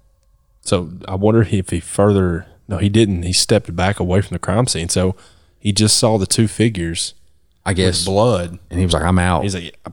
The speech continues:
Speaker 1: "I'm not touching this. I'm backing away." So he's like, "Hey, something terrible has happened."
Speaker 2: Yeah.
Speaker 1: So
Speaker 2: So I'm assuming that he didn't knew something bad's happened. He didn't wanna be maybe,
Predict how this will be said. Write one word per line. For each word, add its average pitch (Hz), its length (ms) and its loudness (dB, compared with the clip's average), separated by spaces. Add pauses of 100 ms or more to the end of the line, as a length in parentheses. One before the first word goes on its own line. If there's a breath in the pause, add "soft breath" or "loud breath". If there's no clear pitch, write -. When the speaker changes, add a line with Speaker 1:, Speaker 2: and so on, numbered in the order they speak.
(220)
Speaker 1:
"I'm 92 160 -4
not 92 160 -2
touching 98 300 0
this. 104 340 2
I'm 92 140 -4
backing 95 320 0
away." 98 400 0 (160)
So - 180 -4
he's 98 220 -2
like, 87 120 -6
"Hey, 87 240 -4 (180)
something 107 240 0
terrible 104 280 2
has 90 120 -2
happened." 85 440 -6
Speaker 2:
Yeah. 95 320 0
Speaker 1:
So 82 440 -12
Speaker 2:
So - 180 0
I'm 127 120 4
assuming 120 440 6
that 101 120 4
he 117 120 6
didn't 117 180 6
knew 110 100 6
something 104 280 2
bad's 95 240 2
happened. 82 340 0
He 95 80 0
didn't 95 160 2
wanna 95 140 0
be 92 120 -2
maybe, 85 420 -2